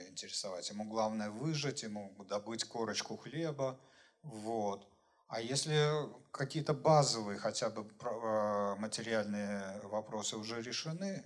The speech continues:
вот тогда свобода начинает играть большую роль. Тогда, а, мы наблюдаем, вот, скажем, если посмотреть,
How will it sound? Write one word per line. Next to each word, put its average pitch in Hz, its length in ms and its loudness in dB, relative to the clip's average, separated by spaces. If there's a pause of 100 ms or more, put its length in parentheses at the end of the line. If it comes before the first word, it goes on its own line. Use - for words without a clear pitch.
(100)
вот 110 220 -10
тогда 117 280 0
свобода 131 600 2
начинает 113 500 -4
играть 107 280 -2
большую 98 500 -8
роль. 95 220 -12 (380)
Тогда, 123 560 0
а, 104 380 -2 (400)
мы 123 120 -4
наблюдаем, 113 800 -2 (360)
вот, 139 100 -2
скажем, 143 280 4
если 135 220 0
посмотреть, 135 760 0